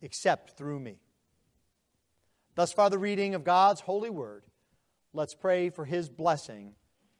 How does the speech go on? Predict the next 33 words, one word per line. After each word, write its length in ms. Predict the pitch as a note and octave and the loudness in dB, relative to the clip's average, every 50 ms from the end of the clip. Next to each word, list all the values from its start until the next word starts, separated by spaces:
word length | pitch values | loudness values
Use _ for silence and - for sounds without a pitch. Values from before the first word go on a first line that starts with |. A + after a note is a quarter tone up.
| _ _ _ | _ _ _
upon 320 | - A#2 - C3 A2 G2+ F#2+ | -12 -8 -8 -8 -8 -10 -12
it. 100 | _ _ _ _ _ _ _ _ _ _ _ _ _ _ _ _ _ _ _ _ _ _ _ _ _ _ _ _ _ _ _ _ _ | _ _ _ _ _ _ _ _ _ _ _ _ _ _ _ _ _ _ _ _ _ _ _ _ _ _ _ _ _ _ _ _ _
Lord, 280 | - F#3 F#3+ F#3+ F3+ E3+ | 4 6 8 8 6 6
we 100 | F#3 F3 | 0 -2
thank 340 | - G#3 G3+ G3+ G#3 G3+ - | 0 0 2 2 0 -2 -6
you 140 | G3+ G3 | -6 -6
that 100 | F3 F#3+ | -4 -6
you 240 | F#3+ F3 F#3+ G3+ G#3 | -6 -6 -6 -4 -2
have 200 | F#3+ F3+ E3+ D3+ | -2 -2 -2 -2
given 260 | D3 G3+ F#3+ G3+ G3+ | -2 -2 -2 -2 -2
to 160 | F#3+ F#3 F3 D#3+ | -2 0 2 2
us 360 | D#3 D3+ C#3+ - - - - | 2 0 0 -4 -12 -16 -12
your 160 | E3+ D#3 D3 | -10 -8 -8
word, 360 | C3 A#2+ A#2+ A2 G#2 G#2 - _ _ _ _ _ _ _ _ _ _ _ _ - - - - - | -8 -8 -10 -10 -12 -16 -20 _ _ _ _ _ _ _ _ _ _ _ _ -20 -20 -20 -18 -16
that 160 | C#3 - - | -14 -10 -4
you 100 | A#3 A#3+ | 2 2
are 80 | A#3 G#3+ | 4 4
the 80 | F#3 | 4
God 240 | E3 E3 G3 G3+ G#3 | 4 8 8 8 8
who 80 | G3 F3+ | 6 2
speaks, 600 | - - - - B3 G3+ - - - - - - _ _ _ _ _ _ _ _ _ _ _ _ _ _ _ _ | -2 -8 -8 -8 -8 -8 -8 -10 -14 -16 -16 -18 _ _ _ _ _ _ _ _ _ _ _ _ _ _ _ _
that 100 | D#3 D#3 | -12 -8
you 100 | E3 G3+ | -6 -4
reveal 460 | F#3+ F#3+ D#3+ C#3 G3+ A#3+ B3+ C4 B3+ | -4 -4 -2 -2 0 2 2 2 2
yourself 760 | A#3 A#3 A#3+ G#3+ - - A3+ G#3 G#3 G#3 G3+ F3 - - _ _ _ _ _ _ _ _ _ _ _ _ _ _ | 2 0 0 -2 0 0 2 4 4 2 2 -2 -8 -16 _ _ _ _ _ _ _ _ _ _ _ _ _ _
through 160 | - A3 G#3+ | -8 -6 -2
your 180 | F#3+ F3+ F3 | 0 0 0
word, 480 | E3 D#3+ F#3+ G#3 A3 A3 A3 G#3+ G3 F3+ - _ _ _ _ _ _ _ _ _ _ _ _ _ _ _ _ _ _ _ _ _ _ _ _ _ _ | 2 2 4 4 4 4 4 2 0 -4 -12 _ _ _ _ _ _ _ _ _ _ _ _ _ _ _ _ _ _ _ _ _ _ _ _ _ _
and 120 | E3+ E3 | -10 -10
especially 640 | D#3+ - - - B3 B3+ A#3 - - - F#3+ F3+ E3+ | -10 -10 -2 2 2 2 2 2 -2 -2 -2 -2 -4
through 220 | - - F3+ F#3 | -4 -6 -6 -6
your 160 | E3+ E3 E3 | -4 -4 -6
Son. 240 | - - - A2+ G2 | -6 -8 -12 -16 -16